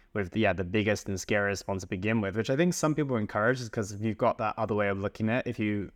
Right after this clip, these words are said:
handle the biggest and scariest one, everything else will be easy. But at the same time, if that intimidates you so much that you don't even get started,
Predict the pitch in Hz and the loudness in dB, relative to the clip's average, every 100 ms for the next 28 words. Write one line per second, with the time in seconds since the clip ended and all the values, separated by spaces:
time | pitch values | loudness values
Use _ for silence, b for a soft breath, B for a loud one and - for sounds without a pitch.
0 | - - 131 131 113 101 107 113 - 95 | -18 -4 0 2 2 2 0 0 -4 -2
1 | 107 113 113 120 151 b b - 113 107 | 2 2 4 4 2 b b 0 2 2
2 | 104 101 - 90 98 101 95 120 151 - | 2 0 -2 -2 0 0 2 4 4 2
3 | 104 107 - 104 104 101 101 123 - 110 | 0 0 0 0 2 2 2 0 0 -2
4 | 107 117 113 107 110 - 110 - 101 107 | 0 0 0 2 0 0 -4 0 2 0
5 | - 101 101 104 101 101 87 - 107 - | 0 -4 0 0 0 0 -2 0 0 4
6 | 160 | 2